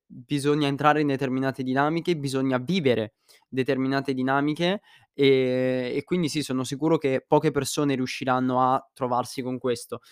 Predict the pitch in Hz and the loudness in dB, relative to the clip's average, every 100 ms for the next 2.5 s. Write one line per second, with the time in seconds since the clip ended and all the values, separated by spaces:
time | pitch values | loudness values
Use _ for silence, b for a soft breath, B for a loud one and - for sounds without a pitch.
0 | B B - 202 214 135 135 131 135 165 | B B 0 4 6 4 0 -2 -2 0
1 | 143 131 143 127 139 131 - 147 160 151 | 0 0 0 -2 -4 -6 -4 0 2 2
2 | 131 123 123 120 | 0 0 0 -2